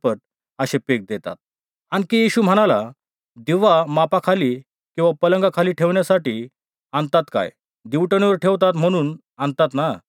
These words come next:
प्रत्येक गोष्ट जी झाकलेली आहे ती उघड होईल आणि प्रत्येक गुप्त गोष्ट जाहीर होईल.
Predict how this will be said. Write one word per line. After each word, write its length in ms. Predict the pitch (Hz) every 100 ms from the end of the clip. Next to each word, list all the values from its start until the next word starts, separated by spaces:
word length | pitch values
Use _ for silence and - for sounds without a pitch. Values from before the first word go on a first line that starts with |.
| _ _ _
प्रत्येक 340 | 175 190 - 196
गोष्ट 300 | 196 - 185
जी 180 | 165 165
झाकलेली 440 | 127 147 180 190
आहे 360 | 180 139 117 135
ती 380 | _ _ _ 190
उघड 340 | 175 175 190
होईल 320 | 127 120 92 - _ _ -
आणि 140 | 143
प्रत्येक 380 | 139 185 - 208
गुप्त 320 | 196 - -
गोष्ट 320 | 185 180 -
जाहीर 460 | 139 117 131 117 127
होईल. 220 | 101